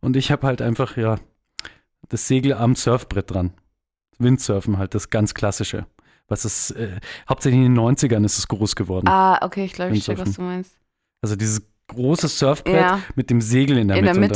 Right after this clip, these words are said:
Speaker 1: und dann
Speaker 2: und du für dich allein. Und
Speaker 1: Genau. <laughs> Ja, merkst du was, ne?
Speaker 2: Er hat's gerade
Speaker 1: Nee,
Speaker 2: nachgemacht.
Speaker 1: passt wieder nicht. Vergiss es mit Surferboy. Aber was ich
Speaker 2: Ach,
Speaker 1: nicht
Speaker 2: geil.
Speaker 1: vergessen möchte, ist zu fragen, wie war denn der Urlaub?
Speaker 2: Ja, genau. Also ich war ja am zwölften, war ich sowohl in Napoli als
Speaker 1: Okay.
Speaker 2: auch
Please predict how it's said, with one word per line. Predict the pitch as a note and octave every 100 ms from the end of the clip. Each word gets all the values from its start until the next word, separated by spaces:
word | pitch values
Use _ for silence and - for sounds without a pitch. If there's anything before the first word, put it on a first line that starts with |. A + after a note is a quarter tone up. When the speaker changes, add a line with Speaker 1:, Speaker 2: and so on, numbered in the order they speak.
| A3
Speaker 1:
und |
dann | D#3+
Speaker 2:
und | G3
du | G#3 G3+
für | G3+
dich | F#3 F#3
allein. | F3 F3+
Und | F#3 B3+
Speaker 1:
Genau. | C#3 A#2+ G2+ -
<laughs> | _ - - G#4+ A#4+ A#4 - G#4 A#2+ F#3+ A3
Ja, | F3+ F#3 - D#3
merkst | F3+ G3 -
du | D#3+
was, | C#3+ D#3
ne? | F3
Speaker 2:
Er |
hat's | F#3+ E3+
gerade | A#3+ A3
Speaker 1:
Nee, | G#3+
Speaker 2:
nachgemacht. | A#3 F3 F3
Speaker 1:
passt | D#3 D#3+ -
wieder | E3 C#3+
nicht. | C3+ - - D#3
Vergiss | - E3+ F#3 F#3
es | D3+
mit | C3+
Surferboy. | - B2 C3+ C#3 C#3+
Aber | D3+ F#3
was | F#3+ F#3
ich |
Speaker 2:
Ach, |
Speaker 1:
nicht | F#3+ G#3+
Speaker 2:
geil. | G3
Speaker 1:
vergessen | F#3+ F#3
möchte, | F#3 F3
ist | F3+ -
zu | F3
fragen, | E3 F3+ F3
wie | D#3+
war | D#3+ F3
denn | F3+
der | D#3+ -
Urlaub? | G3+ C#4 F3+ B2 - - - - _ _ -
Speaker 2:
Ja, | D4+
genau. | D4+ D4 A3+ -
Also | A3+ C4+ B3+ A3
ich | -
war | A3
ja | A3 F#3+
am | D4 G4+ -
zwölften, | - G#3 G3 - F#3+
war | G3
ich | G#3
sowohl | G#3+ G3 A#3+ A#3
in | G3 G3
Napoli | F#3+ B3 F#4 D4+ C4 A3+
als | G#3 C4+ -
Speaker 1:
Okay. |
Speaker 2:
auch | F#3